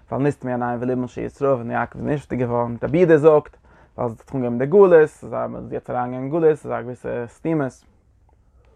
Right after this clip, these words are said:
רבי שמעון זאגט, ניין. דאס איז נישט דער ריכטיקער פשט.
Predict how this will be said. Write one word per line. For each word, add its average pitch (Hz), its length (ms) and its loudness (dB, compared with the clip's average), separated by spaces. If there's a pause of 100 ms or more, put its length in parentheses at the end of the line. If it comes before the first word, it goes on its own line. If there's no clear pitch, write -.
(2250)
רבי 131 80 -2
שמעון 202 220 4
זאגט, 180 160 2
ניין. 151 300 2
דאס 113 120 -14 (1600)
איז 143 100 -4
נישט 170 160 2
דער - 80 6
ריכטיקער 135 280 2
פשט. 143 400 -2